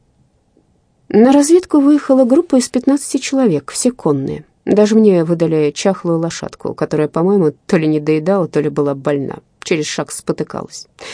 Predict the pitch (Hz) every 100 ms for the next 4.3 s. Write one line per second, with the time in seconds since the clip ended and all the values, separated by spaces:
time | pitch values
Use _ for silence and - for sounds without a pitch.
0 | - - - 302 381 339 254 208 202 214
1 | 196 202 214 240 294 370 359 370 - 240
2 | - 269 339 - 240 - 226 220 311 -
3 | 247 - 208 220 214 214 196 170 135 -
4 | 147 143